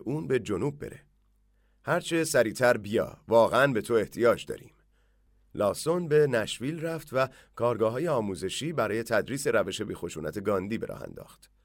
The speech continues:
اون و شاگردانش، اهم از سیاه یا سفید، بارها و بارها کتک خوردن و مورد اهانت قرار گرفتن رو تمرین کردن و سعی می‌کردن که تحریک نشن. نقش بازی کردن‌های مکرر و بیپایان بنیانی رو پایه گذاشت که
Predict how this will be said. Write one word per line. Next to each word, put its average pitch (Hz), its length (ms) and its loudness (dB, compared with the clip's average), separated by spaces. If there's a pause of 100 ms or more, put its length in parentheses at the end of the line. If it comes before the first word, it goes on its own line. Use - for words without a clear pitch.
(120)
اون 131 220 -2
و 127 100 6
شاگردانش، 117 800 0
اهم 143 260 -4
از 143 120 0
سیاه 147 340 -2
یا 120 120 0
سفید، 113 480 -6 (240)
بارها 127 440 2
و 147 120 2
بارها 110 600 2
کتک 107 300 -4
خوردن 107 380 -2
و 165 60 -4
مورد 123 220 -2
اهانت 98 420 -2
قرار 82 260 -4
گرفتن 80 320 -6
رو 123 60 -4
تمرین 104 380 -4
کردن 143 360 0 (280)
و 131 100 -4
سعی 185 220 -2
می‌کردن 151 420 -4
که 143 100 -10
تحریک 120 500 -6
نشن. - 360 -8 (480)
نقش 98 280 -2
بازی 107 260 -2
کردن‌های 110 600 0
مکرر 127 540 -2
و 147 80 0
بیپایان 117 560 0 (180)
بنیانی 139 540 -2
رو 117 160 0
پایه 104 280 0
گذاشت 87 440 -4
که 76 240 -4